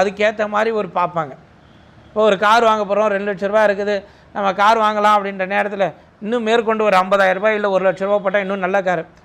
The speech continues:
ஒரு ஃபைனான்ஸ் போய், "சார், ஒரு லட்ச ரூபா கொடுங்க, ரெண்டு லட்ச ரூபா கொடுங்க"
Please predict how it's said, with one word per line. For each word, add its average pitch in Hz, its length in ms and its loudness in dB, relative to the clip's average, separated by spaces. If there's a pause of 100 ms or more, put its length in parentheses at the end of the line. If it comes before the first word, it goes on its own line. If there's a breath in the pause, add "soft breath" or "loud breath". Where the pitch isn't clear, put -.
(140)
ஒரு 180 140 -2
ஃபைனான்ஸ் 190 400 -4
போய், 190 160 -4
"சார், 190 180 -2
ஒரு 180 260 -4
லட்ச - 60 -10
ரூபா 185 200 0
கொடுங்க, 175 260 -2
ரெண்டு 170 240 -4
லட்ச 165 80 -10
ரூபா 180 200 0
கொடுங்க" 165 340 -6